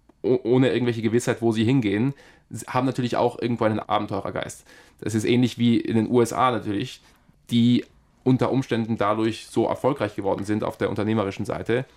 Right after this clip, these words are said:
da sie zusammengesetzt sind, gesellschaftlich,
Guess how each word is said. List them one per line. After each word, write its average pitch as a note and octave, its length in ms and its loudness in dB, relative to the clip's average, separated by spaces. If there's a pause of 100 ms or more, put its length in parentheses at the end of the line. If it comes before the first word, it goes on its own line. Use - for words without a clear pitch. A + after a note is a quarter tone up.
(520)
da G#2+ 220 0
sie A2 280 -6 (560)
zusammengesetzt A2 720 0
sind, C3 260 0 (300)
gesellschaftlich, A#2+ 760 -2